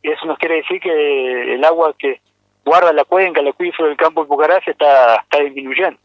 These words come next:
Y la gente ganadera que tiene que producir su animal en el cerro, eh, se ve perjudicada porque al disminuir el agua en el, en el campo,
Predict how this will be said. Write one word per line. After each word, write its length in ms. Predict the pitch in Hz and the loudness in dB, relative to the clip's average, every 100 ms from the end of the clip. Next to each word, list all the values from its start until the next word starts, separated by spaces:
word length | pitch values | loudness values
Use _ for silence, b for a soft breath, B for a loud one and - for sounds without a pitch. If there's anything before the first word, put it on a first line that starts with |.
| _ _ _ _ _ _ _ _ _ _ _ _ _ _ | _ _ _ _ _ _ _ _ _ _ _ _ _ _
Y 100 | 127 | -8
la 160 | 127 135 | 0 0
gente 340 | - 196 185 | 0 -4 -2
ganadera 380 | 175 170 180 185 | 0 2 2 2
que 100 | 165 | 0
tiene 160 | 175 175 | -2 -4
que 60 | |
producir 240 | 165 156 175 | -6 -8 -4
su 100 | 170 | -2
animal 340 | 165 175 180 | -2 0 2
en 80 | 175 | 2
el 100 | 165 | -2
cerro, 420 | 190 202 220 269 - _ _ _ _ _ | -2 0 0 0 -6 _ _ _ _ _
eh, 680 | - 123 120 120 117 131 127 - | -10 -8 -4 -4 -4 -6 -6 -4
se 80 | |
ve 100 | 156 | -4
perjudicada 540 | 185 180 175 165 196 214 | -4 -4 -6 -4 0 0
porque 280 | 175 165 156 | 0 0 -2
al 120 | 151 | -2
disminuir 500 | 147 156 175 202 180 | -6 -8 -6 -6 -6
el 120 | 180 | -4
agua 300 | 190 180 170 | -2 -2 -4
en 80 | 156 | -8
el, 200 | 143 131 _ _ _ _ _ - | -10 -16 _ _ _ _ _ -14
en 120 | 143 | -14
el 100 | 147 | -8
campo, 460 | 190 202 220 240 | -6 -6 -4 -8